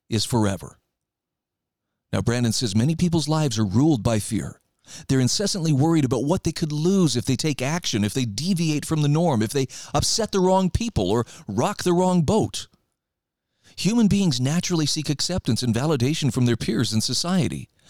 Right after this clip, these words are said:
We want to provi-, we want to belong, rather, to a tribe. We want to remain comfortable and secure, avoiding conflict and struggle at all costs. But he says there are worse things than struggle and pain and disapproval,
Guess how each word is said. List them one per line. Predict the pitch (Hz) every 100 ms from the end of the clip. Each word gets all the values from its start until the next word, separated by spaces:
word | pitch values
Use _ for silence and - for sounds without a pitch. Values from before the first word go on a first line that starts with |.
| - -
We | 147
want | 131 151 220 -
to | 226
provi-, | - 220 180 139
we | 139
want | 151 190
to | 175
belong, | 147 160 190
rather, | 131 107 120
to | 151 135
a |
tribe. | - 208 190 90 - - 139
We | 151
want | 170 190 185
to | - -
remain | 160 170 180
comfortable | - 220 247 165 143
and | 156
secure, | 180 - 233 202
avoiding | 139 175 170
conflict | 165 214 220 151 131
and | 143
struggle | - 214 208 156 131
at |
all | 156 190
costs. | - 202 262 - - - - _ _ _ _ _ _ _ _ _ _ _ _
But | 127
he |
says | 131 160
there | 160
are | 160 147
worse | 131 196
things | - 185 190
than | 143
struggle | 127 - 160 160 131
and | 117
pain | - 180 147
and | 104
disapproval, | 107 123 95 - 190 156 65